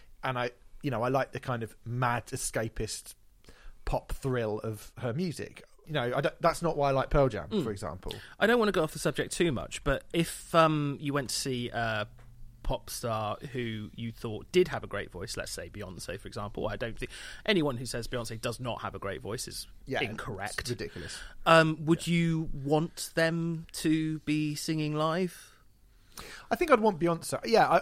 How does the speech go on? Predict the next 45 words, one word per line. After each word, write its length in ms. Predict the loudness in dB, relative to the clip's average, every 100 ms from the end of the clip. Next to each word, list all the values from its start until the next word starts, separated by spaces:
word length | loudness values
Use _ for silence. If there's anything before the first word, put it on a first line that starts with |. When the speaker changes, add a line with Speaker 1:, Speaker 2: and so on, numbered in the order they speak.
| 6
Speaker 1:
I 40 | 4
probably 320 | 4 2 2
would 160 | 0 -2
want 160 | -4 -6
to 60 |
hear 160 | -8 -6
Beyonce 500 | -4 -4 -4 -10 -8
singing 340 | -8 -8 -6
live. 260 | -6 -6 -4
Speaker 2:
Yeah, 260 | -4 -4 -2
I 120 | -4
agree. 320 | -4 -6 -8 -12 -20 -8
Speaker 1:
You 120 | 0 2
know, 160 | 2 0
but 100 | 0
then 140 | 0
if 60 | 0
she 140 | -4
didn't, 580 | -4 -2 -2 -2 -10 -8
and 180 | -6 -6
she, 140 | -4 -6 -8 -2
and 120 | -2
it 60 | 0
was 160 | -2
in 100 | -2
a 40 | -2
stadium, 840 | -2 0 2 2 2 -4 -8 -12 -18 -20 -18 -2
and 120 | -2
it 80 | 0
was 340 | -2 -2 -4 -10 -12 -4
the 100 | -2
kind 560 | -2 0 2 2 0
of 100 | -2
show. 320 | 0 2 2
I 60 | 2
mean, 140 | 0 2
you 40 |
know, 120 | 2
I 40 | 2
saw 120 | 0
some 160 | -4 -4
clips 320 | -6 -6 -8
from 100 | -6
the 140 | -2
last. 300 | 0 -2 -4